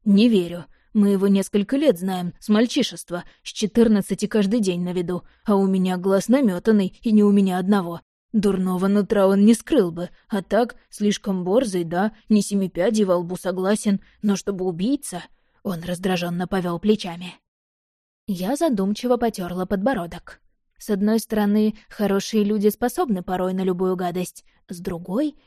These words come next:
интуиции профессионала стоило доверять. Что ж, с этим можно было разобраться позднее, когда мальчишка либо вернется домой, либо, наоборот,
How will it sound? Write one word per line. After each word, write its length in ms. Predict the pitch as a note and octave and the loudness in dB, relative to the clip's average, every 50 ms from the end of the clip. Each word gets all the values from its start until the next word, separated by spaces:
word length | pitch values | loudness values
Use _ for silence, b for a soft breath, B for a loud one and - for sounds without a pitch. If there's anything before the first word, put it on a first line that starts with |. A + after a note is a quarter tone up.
| _ _ | _ _
интуиции 580 | - G3+ F#3+ F3+ - G3 G3 F#3 - - G3+ F#3 | 0 0 0 2 0 -2 -2 -2 -4 -4 -6 -6
профессионала 840 | F#3 F#3+ F3 - F#3+ F3 - - E3+ E3+ E3+ F3 A#3+ D4+ C#4 A3 G#3 B B B | -4 -6 -10 -10 -10 -12 -10 -10 -8 -8 -6 -4 -2 0 0 0 -2 B B B
стоило 520 | - - - - G3+ G3 F#3 F#3 G3+ G3+ | -20 -14 -8 -4 -2 -2 0 0 0 2
доверять. 520 | F#3+ A3+ A#3 D4 A#3+ E3+ - - - - - _ _ _ _ _ _ _ _ _ _ | 4 2 2 2 -2 -6 -10 -14 -20 -20 -20 _ _ _ _ _ _ _ _ _ _
Что 280 | - - - - G3+ | -20 -18 -8 -6 -6
ж, 60 | F#3 - | -6 -6
с 140 | - - | -8 -8
этим 240 | G3+ - - A3+ A3+ | -8 -4 0 2 4
можно 300 | A3 G#3+ G3+ G3 A3 A3+ | 4 4 4 4 2 2
было 260 | G#3 G#3+ G#3+ A3 A3 | 2 2 2 2 2
разобраться 500 | A3+ A3 A#3+ B3+ A3 G#3 G#3 G3+ - A#3+ | 2 2 0 0 0 0 0 -2 -2 -4
позднее, 480 | A3 D4 D#4+ B3 F#3+ F3+ E3+ E3+ F3 b b b b | -4 -2 -2 -2 -4 -4 -6 -6 -8 b b b b
когда 240 | - G3+ F#3+ F3+ F3 | -4 -4 -2 -2 0
мальчишка 460 | F#3 G3 G3 - - F#3 - - F#3+ | -2 -2 -2 -4 -6 -8 -8 -6 -4
либо 200 | F3 F#3 F#3+ F#3 | -4 -4 -4 -2
вернется 460 | F3+ F#3+ F#3 F3+ F3 E3+ - - F#3 | -2 -2 -4 -4 -6 -8 -8 -8 -8
домой, 340 | F3 F3 F3 G3+ C4 D4+ - - _ _ _ - | -6 -4 -2 -2 -2 -4 -4 -8 _ _ _ 0
либо, 280 | G3+ G3 F3+ E3+ F#3 | 2 2 2 2 0
наоборот, 600 | F3 F3+ F3+ F3 E3+ F3 E3+ F3 A3+ C#4+ - - | -2 -2 -2 -4 -4 -4 -4 -2 -2 -2 -4 -6